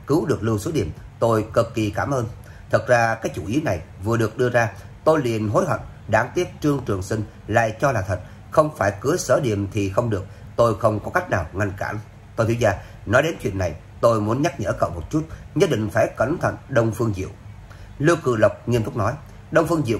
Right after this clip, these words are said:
cực kỳ cưng chiều Trương Trường Sinh, làm tất cả những gì người yêu trước đây đã bị thiệt thòi để bù đắp lại cho Trương Trường Sinh. Cậu giết Trương Trường Sinh, tin tức này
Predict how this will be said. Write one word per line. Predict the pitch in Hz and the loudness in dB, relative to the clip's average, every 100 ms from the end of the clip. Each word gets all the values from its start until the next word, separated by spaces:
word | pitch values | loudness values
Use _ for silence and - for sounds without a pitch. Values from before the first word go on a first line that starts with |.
| - | -2
cực | 113 - | -4 0
kỳ | 110 104 | 0 0
cưng | - 139 131 | -2 -2 -2
chiều | - 98 95 95 | -2 0 0 2
Trương | 127 117 | 2 2
Trường | 101 87 | -2 -2
Sinh, | 113 101 - - - | -4 -4 -8 -14 0
làm | 117 117 113 | 4 4 2
tất | 110 - | 2 2
cả | 90 | 0
những | 113 123 175 | 0 0 -2
gì | 110 107 | -2 -2
người | 101 104 104 123 | 0 0 -2 0
yêu | 127 | 0
trước | 120 - | 0 0
đây | 120 110 - - | 2 0 -2 -2
đã | 104 | -2
bị | 165 101 | -2 -2
thiệt | 101 - | -4 -4
thòi | 90 82 - - - | -4 -6 -8 -10 2
để | 143 175 | 2 2
bù | 113 | 2
đắp | 104 101 110 | 2 0 0
lại | 104 98 | 0 0
cho | 127 123 | 0 0
Trương | 135 120 | 2 0
Trường | 85 | -2
Sinh. | - 104 - - - - - - | -4 -4 -6 -12 -18 -18 -18 0
Cậu | 120 117 | 4 4
giết | 113 185 - | 4 0 0
Trương | 156 143 127 | 0 0 0
Trường | 101 | -2
Sinh, | 92 120 107 - - | 0 -2 -2 -6 -4
tin | 123 113 | 0 0
tức | 170 | 0
này | 123 90 | 0 -2